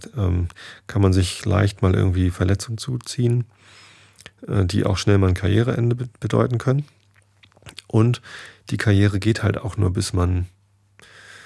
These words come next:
ja, maximal fünfunddreißig Jahre, sechsunddreißig Jahre alt ist. Die wenigsten Spieler schaffen es länger,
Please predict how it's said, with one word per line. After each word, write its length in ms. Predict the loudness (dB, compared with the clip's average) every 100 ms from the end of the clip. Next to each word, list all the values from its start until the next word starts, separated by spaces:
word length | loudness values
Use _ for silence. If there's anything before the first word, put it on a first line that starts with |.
| -20 -20 -20 -20 -20 _ -4
ja, 260 | 0 0
maximal 680 | 0 -2 0 2 4 4 4 0 -8 -20 -16
fünfunddreißig 460 | -2 0 2 2 2
Jahre, 340 | 0 0 0
sechsunddreißig 520 | -2 -4 -4 -4 -2 -2
Jahre 240 | -2 0
alt 100 | -2
ist. 300 | -2 -4 -8 _ _ _ _ -20 -20 _ -4
Die 120 | 2
wenigsten 340 | 4 2 0 -2
Spieler 460 | 0 0 2 0 -2
schaffen 360 | -4 -4 -2
es 100 | -2
länger, 400 | 0 2 2 2